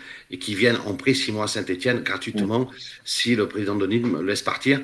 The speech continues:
Speaker 1: Il y a aussi une autre possibilité pour lui, c'est partir à l'é-, à l'étranger, notamment à l'Olympiakos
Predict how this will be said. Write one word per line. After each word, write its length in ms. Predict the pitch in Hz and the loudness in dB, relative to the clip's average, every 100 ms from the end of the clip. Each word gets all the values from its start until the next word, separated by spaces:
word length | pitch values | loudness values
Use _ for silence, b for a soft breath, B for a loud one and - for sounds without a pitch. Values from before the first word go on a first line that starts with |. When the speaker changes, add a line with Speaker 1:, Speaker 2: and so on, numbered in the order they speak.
| B B B | B B B
Speaker 1:
Il 80 | 87 | 2
y 20 | |
a 40 | 117 | 4
aussi 240 | 113 - | 4 2
une 40 | 113 | 0
autre 140 | 113 | -2
possibilité 480 | - 104 107 101 104 | -2 -2 -2 -4 -4
pour 160 | 95 98 | 0 2
lui, 100 | 123 | 2
c'est 140 | 104 | 0
partir 300 | 98 98 104 | -2 -2 0
à 40 | |
l'é-, 220 | 101 95 90 | 2 0 -2
à 60 | - | -2
l'étranger, 420 | 95 90 98 113 | -2 0 -2 2
notamment 400 | 120 98 101 107 | 2 2 -2 0
à 40 | 107 | 0
l'Olympiakos 500 | 98 90 85 95 | -2 -4 -4 -4